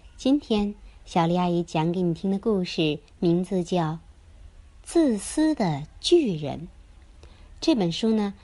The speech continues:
是来自《启发精选世界童话绘本》当中，原作者是英国的王尔德。很久很久以前，有一座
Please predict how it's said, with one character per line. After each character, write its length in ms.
是 280
来 220
自 240
《启 300
发 280
精 300
选 260
世 200
界 160
童 260
话 220
绘 240
本》 260
当 220
中， 200
原 320
作 200
者 280
是 320
英 240
国 180
的 160
王 360
尔 140
德。 340
很 400
久 240
很 240
久 200
以 180
前， 480
有 100
一 160
座 460